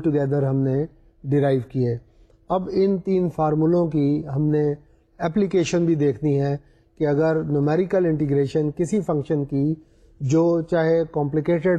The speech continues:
form of analytical function دیا ہو یا ٹیبولیٹڈ فارم میں دیا ہو،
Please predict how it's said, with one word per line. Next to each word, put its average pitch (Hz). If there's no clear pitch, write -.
form 151
of 147
analytical 165
function 170
دیا 165
ہو 175
یا 160
ٹیبولیٹڈ 170
فارم 151
میں 156
دیا 143
ہو، 139